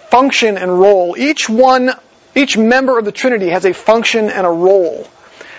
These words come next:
Jesus' function is to make the Father known to us. And he did that in the Old Testament. All of the Old Testament theophanies where God appears in physical form, that's God the Son actually appearing to make him known.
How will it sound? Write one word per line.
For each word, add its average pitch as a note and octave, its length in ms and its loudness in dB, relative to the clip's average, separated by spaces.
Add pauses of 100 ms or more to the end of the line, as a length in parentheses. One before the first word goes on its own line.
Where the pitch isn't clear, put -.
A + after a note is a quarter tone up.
(140)
Jesus' C4 640 0
function F#3+ 400 -2
is F3+ 100 -4
to F#3 80 -2
make G3+ 360 0
the A3+ 100 2
Father A#3+ 480 0
known G#3+ 640 -4 (140)
to - 140 -2
us. - 440 -6 (600)
And G3+ 120 0
he G#3 60 0
did C#4 180 0
that B3 140 2
in G#3 60 -2
the G3 120 -2
Old D#4 280 0
Testament. B3+ 540 -4 (200)
All A3 220 4
of C4 60 -2
the A#3+ 100 2
Old A#3+ 240 0
Testament G#3+ 420 -2
theophanies G#3 760 0
where F3 240 0 (320)
God A#3 240 2
appears B3+ 640 -2
in F3+ 100 -6
physical A3 400 0
form, C4+ 540 0 (240)
that's A#3 260 0
God A3 420 0
the A3 80 0
Son E3+ 480 -2 (140)
actually F#3 340 0
appearing F3+ 600 -4
to F3+ 80 -4
make G#3 320 -2
him G#3 220 -2
known. G3 440 -4